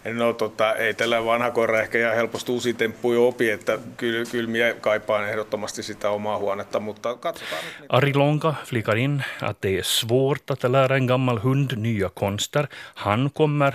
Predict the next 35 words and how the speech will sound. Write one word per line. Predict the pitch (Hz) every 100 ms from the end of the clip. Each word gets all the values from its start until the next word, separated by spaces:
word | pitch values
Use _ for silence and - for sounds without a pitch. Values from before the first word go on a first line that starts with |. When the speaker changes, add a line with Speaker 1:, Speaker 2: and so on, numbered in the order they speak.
| -
Speaker 2:
att | - 131
sakna | - 135 - 131 120
sitt | 127 127
eget | 127 120 -
rum, | 123 117 107 - -
men | - 98 82
är | 92 82 104 131
beredd | 147 147 107 101
på | 92
att | 92
pröva | - 104 98 87
den | 82
här | 90 82
nya | 90 98 85
arbetskulturen | 92 95 90 - 95 90 95 85 82 - - -
och | 156
möjligheten | 143 98 90 87 - 85
att | 82 101
jobba | 82 76
på | 85
distans. | 85 92 98 - - - _ - - -
Jobbet | 90 104 151 151 -
blir | - 92 78
nog | 76 76
gjort, | 76 82 - - -
det | - 90
är | -
klart, | - 82 - - - -
säger | 90 78
han. | 82 101 - _ _ _ _ _ _ _ _
Det | 147
blir | 175 175
också | - 185
en | 165
utmaning | 160 165 156 156 151